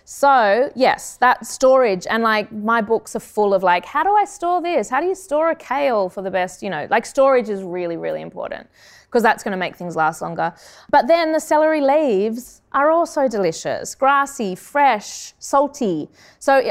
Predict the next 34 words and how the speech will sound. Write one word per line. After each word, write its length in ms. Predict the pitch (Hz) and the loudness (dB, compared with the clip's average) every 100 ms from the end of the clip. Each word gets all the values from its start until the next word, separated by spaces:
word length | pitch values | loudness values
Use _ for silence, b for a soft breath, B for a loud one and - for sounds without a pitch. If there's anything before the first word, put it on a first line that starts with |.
| - | 2
I, 220 | 262 285 | 2 2
if 140 | 269 | 2
I 160 | 302 320 | 2 2
bought 220 | 302 294 | 2 -2
a 20 | |
celery, 380 | - 269 269 330 | 0 0 2 2
I 60 | 233 | 2
would 120 | 208 | 0
never 300 | 214 214 214 | -2 0 0
buy 180 | 208 202 | 0 -2
parsley 600 | 214 185 185 - 165 165 | -2 -2 -2 -6 -8 -2
or 140 | 196 208 | -2 -2
coriander. 680 | 220 190 165 156 - 123 - - | -2 -4 -4 -8 -8 -10 -6 0
That's 260 | 233 - | 0 0
my 100 | 214 | -4
herb 380 | 202 180 156 160 _ | -2 0 -2 -4 _
for 140 | - | -4
the 80 | 170 | 0
week. 380 | 160 139 - _ _ _ _ | 0 -2 -8 _ _ _ _
Chop 200 | - 226 | -4 -2
it 80 | 233 | 2
up. 380 | 233 240 233 - | 4 4 4 0
You 80 | 226 | -6
can 140 | 247 | -4
make 180 | 262 262 | -2 -2
a 60 | |
gremolata. 920 | 240 262 262 262 262 254 254 247 185 | -2 -2 0 0 2 0 -2 -2 -2
You 60 | 185 | -2
can 180 | 262 262 | -4 -6
make 220 | 269 269 | -6 -8
pesto. 680 | - 269 262 - - 214 180 | -4 -2 -2 -6 -2 0 2
You 200 | 165 190 | 0 -2
can, 360 | 208 254 240 226 | -4 -6 -6 -4
like, 300 | 233 233 - | -4 -4 -8